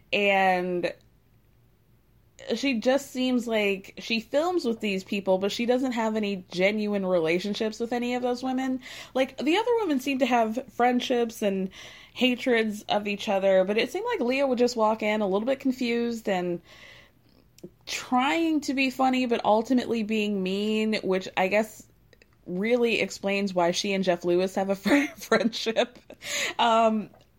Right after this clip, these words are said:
and reading that tweet in her voice was just like, <sighs> like, I think you're trying to be nice, but what you're ultimately saying is, like, if all these smart, educated people who were in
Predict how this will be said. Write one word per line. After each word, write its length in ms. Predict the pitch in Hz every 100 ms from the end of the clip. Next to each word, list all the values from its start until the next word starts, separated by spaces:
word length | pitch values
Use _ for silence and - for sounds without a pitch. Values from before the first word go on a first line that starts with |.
| _ 240
and 600 | 254 262 254 254 254 - - - - -
reading 400 | 254 320 415 427
that 180 | 294 277
tweet 320 | - 233 -
in 200 | 208 196
her 520 | 190 - 202 202 208 202
voice 380 | 180 180 180
was 120 | 190 180
just 180 | 202
like, 320 | 214 202 196 - - - - - - _ _ _ _ _
<sighs> 20 | 247 262 233 - 214 - - 160 -
like, 360 | 269 262 247 -
I 240 | 240 254
think 300 | 254 320 392
you're 180 | 330 285
trying 640 | - - 254 247 247 240
to 160 | 220 233
be 240 | 202 208
nice, 580 | 196 202 196 180 170 -
but 220 | - 202
what 240 | - 220 220
you're 180 | 240 -
ultimately 520 | 285 294 285 - 226
saying 360 | 226 208 196
is, 140 | 196 190
like, 360 | 190 190 185 - - - - - -
if 140 | 214 -
all 220 | 233 330
these 340 | 415 339 -
smart, 440 | - 185 185 214 -
educated 920 | 170 185 214 - 196 196 190 185 190 -
people 380 | - 196 214 214
who 200 | 214 190
were 200 | 175 170
in 480 | 185 190 208 208